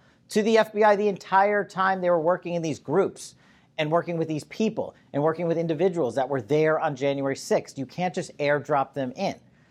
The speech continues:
So when Christopher Wray told the world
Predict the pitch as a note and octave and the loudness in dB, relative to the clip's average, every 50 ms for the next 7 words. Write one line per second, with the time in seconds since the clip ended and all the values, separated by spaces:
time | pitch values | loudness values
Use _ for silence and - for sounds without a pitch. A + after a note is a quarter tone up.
0 | _ _ _ _ _ - - - G3 F3 E3+ F3 D#3+ - - G3+ G3 - - - | _ _ _ _ _ -4 2 4 4 4 4 0 -2 0 0 0 0 0 -2 -2
1 | G#3+ F3 D#3 F3 E3+ E3 D#3+ E3 - F3 E3 E3+ E3+ F#3+ F#3 D3 D3 D#3+ C3 G#2+ | 0 2 2 2 2 2 0 0 0 2 2 2 2 0 -2 0 2 2 2 0
2 | G2 G2 G2 | -2 -6 -10